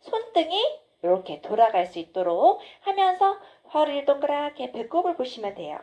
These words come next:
그 다음에는 반대로 손을 돌리면서 가슴을 활짝 열면서 멀리 바라보시는 거예요.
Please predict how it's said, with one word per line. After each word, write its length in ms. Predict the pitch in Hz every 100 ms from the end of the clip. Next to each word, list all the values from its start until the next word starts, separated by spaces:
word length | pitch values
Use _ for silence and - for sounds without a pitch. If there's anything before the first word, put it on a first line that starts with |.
| - _ _ _ _ _ _
그 80 | 196
다음에는 760 | 190 165 165 170 302 302 160 - _ _
반대로 460 | - 196 214 453 494
손을 380 | 381 370 381
돌리면서 1000 | 370 381 415 240 214 180 214 320 269 - - _ _ _ _ _ _
가슴을 560 | - 233 226 262 277 311
활짝 500 | - 427 440 392 175
열면서 800 | 156 165 196 214 202 202 339 320
멀리 680 | 165 170 202 262 285 359 359
바라보시는 760 | 190 190 190 180 - 170 165
거예요. 300 | 165 165 -